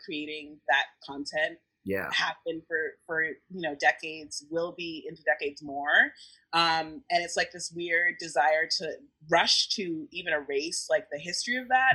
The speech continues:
Speaker 2: Mm-hmm.
Speaker 1: uh, in, in the rush to sort of be like, I, like, the more pointed and I think accurate thing would be, how come only a very limited type of talking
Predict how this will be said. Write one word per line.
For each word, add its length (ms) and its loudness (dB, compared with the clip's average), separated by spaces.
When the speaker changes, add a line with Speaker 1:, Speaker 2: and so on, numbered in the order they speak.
Speaker 2:
Mm-hmm. 300 -6
Speaker 1:
uh, 220 6
in, 360 -4
in 180 2
the 120 0
rush 340 4
to 60 -2
sort 220 -4
of 60 -14
be 100 -8
like, 220 0
I, 200 10
like, 160 10
the 80 2
more 360 2
pointed 520 0
and 120 -4
I 40 -8
think 280 -14
accurate 480 -2
thing 220 -8
would 160 -16
be, 260 -12
how 180 4
come 380 -10
only 340 -4
a 60 -10
very 380 0
limited 440 -6
type 320 0
of 140 -4
talking 420 -8